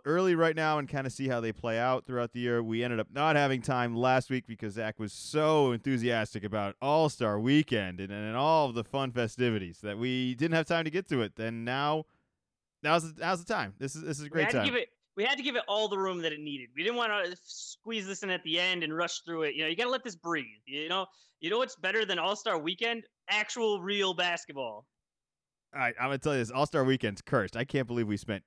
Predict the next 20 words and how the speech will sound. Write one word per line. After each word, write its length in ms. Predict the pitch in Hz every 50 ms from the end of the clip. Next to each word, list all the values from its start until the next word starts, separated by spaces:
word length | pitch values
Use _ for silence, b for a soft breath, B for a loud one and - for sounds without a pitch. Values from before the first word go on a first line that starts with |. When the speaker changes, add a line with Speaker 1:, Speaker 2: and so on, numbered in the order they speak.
| _
Speaker 1:
a 80 | - 104
whole 220 | 98 120 120 117
podcast 460 | 98 - 107 107 104 - 107 95 90 -
talking 280 | - 107 98 95 98
about 120 | 95 90 -
that 140 | 92 85
nonsense 520 | 98 107 110 113 110 107 104 - 101 90 -
that 100 | 107 107
doesn't 160 | 123 123 123
have 140 | 123 117 120 -
anything 300 | 147 160 180 190 185 180
to 40 | 165
do 100 | 165 160
with 120 | 156 127
basketball. 500 | 135 135 127 127 120 - - 98 87 - b b b b
I've 180 | - 139 156 160
heard 180 | 196 214 196
people 240 | 190 214 190 190 175 -
all 440 | - 165 180 196 202 208 208 202 190
week 320 | 190 185 180 170 - -